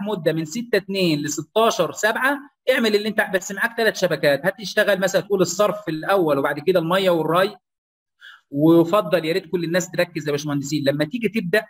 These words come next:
ابدأ بسرعة بسيطة. بمعنى إيه؟ ما تخ-، ما تبدأش تقول صرف ومية مع بعض. ليه؟ لأنك أنت لسه ما أنتش فاهم طبيعة التربة والمقاولين، ولسه ما زلت برضه بتاخد سرعتك.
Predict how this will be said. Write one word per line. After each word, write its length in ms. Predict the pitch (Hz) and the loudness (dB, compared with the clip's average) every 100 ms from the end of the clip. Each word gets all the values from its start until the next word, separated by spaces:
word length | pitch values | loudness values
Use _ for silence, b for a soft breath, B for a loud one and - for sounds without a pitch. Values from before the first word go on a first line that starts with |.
| _ _ _ _ 196 | _ _ _ _ -4
ابدأ 340 | 185 170 190 - | 0 0 0 -4
بسرعة 380 | - 185 165 156 | -6 -2 2 0
بسيطة. 460 | 143 160 151 156 - _ _ - | 0 -2 -4 -6 -16 _ _ -2
بمعنى 360 | 135 151 143 139 | 0 0 -2 -2
إيه؟ 320 | 143 139 143 - _ | -2 -2 -4 -18 _
ما 80 | 139 | -4
تخ-، 240 | - - | -4 -10
ما 100 | 147 | -8
تبدأش 680 | 139 147 - 240 254 - - _ | -6 -6 0 0 0 -12 -18 _
تقول 240 | - 196 196 | 0 0 2
صرف 320 | 226 233 196 | 0 0 0
ومية 320 | 180 202 190 | 0 2 2
مع 200 | 160 143 | 2 2
بعض. 280 | 151 143 135 | 2 0 -2
ليه؟ 260 | 156 170 | 0 2
لأنك 300 | 156 147 151 | 2 0 -4
أنت 140 | 202 185 | -2 -2
لسه 300 | 233 233 190 | -2 -2 -2
ما 60 | |
أنتش 220 | 165 165 - | -2 -4 -2
فاهم 240 | 202 180 | 0 0
طبيعة 240 | 165 180 165 | 2 2 0
التربة 380 | - 170 151 135 | -2 -2 2 0
والمقاولين، 640 | 147 147 143 143 180 139 | 0 -4 -6 -2 0 0
ولسه 380 | 143 170 - 160 | 0 -2 -2 -2
ما 120 | 160 | -2
زلت 260 | 156 175 165 | -4 -6 0
برضه 220 | 180 160 | 0 0
بتاخد 300 | - 180 165 | -4 -6 -6
سرعتك. 480 | - 135 170 - 110 | -4 0 0 0 -4